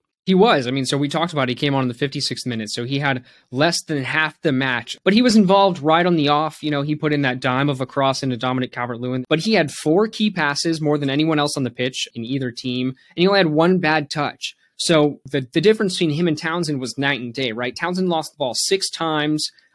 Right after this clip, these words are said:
I think he had, what, one key pass maybe? Gordon comes in, he retains possession well, he runs at Lucas Digne constantly, and he creates a lot of chances. I thought he had an amazing impact off the bench.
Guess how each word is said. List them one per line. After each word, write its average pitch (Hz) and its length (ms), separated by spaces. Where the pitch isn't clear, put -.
I 147 60
think 147 160
he 151 80
had, 127 160
what, 131 340
one 143 340
key 170 220
pass 147 360
maybe? 151 560
Gordon 180 240
comes 170 300
in, 165 340
he 143 240
retains 180 480
possession 151 520
well, 135 440
he 147 120
runs 151 240
at 147 80
Lucas 151 240
Digne 143 220
constantly, 131 720
and 131 120
he 135 80
creates 131 400
a 120 60
lot 123 260
of 131 80
chances. 113 580
I 156 160
thought 139 380
he 147 160
had 120 400
an 127 180
amazing 147 460
impact 127 420
off 113 180
the 110 60
bench. 107 460